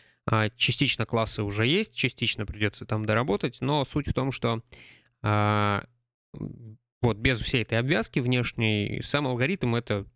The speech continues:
пять-шесть, в худшем случае десять строчек кода, и все счастливы. Но есть проблема,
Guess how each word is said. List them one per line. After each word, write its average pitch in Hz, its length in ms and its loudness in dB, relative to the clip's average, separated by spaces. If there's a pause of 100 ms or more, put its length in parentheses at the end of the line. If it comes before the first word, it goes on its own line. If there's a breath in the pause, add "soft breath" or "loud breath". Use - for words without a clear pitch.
(320)
пять-шесть, 139 480 2
в - 60 -6
худшем 139 320 0
случае 131 300 0
десять 123 240 0
строчек 123 360 -2
кода, 180 300 2
и 107 120 0
все - 480 0
счастливы. 104 560 -2 (560 soft breath)
Но 147 300 4
есть 151 300 2
проблема, 120 540 0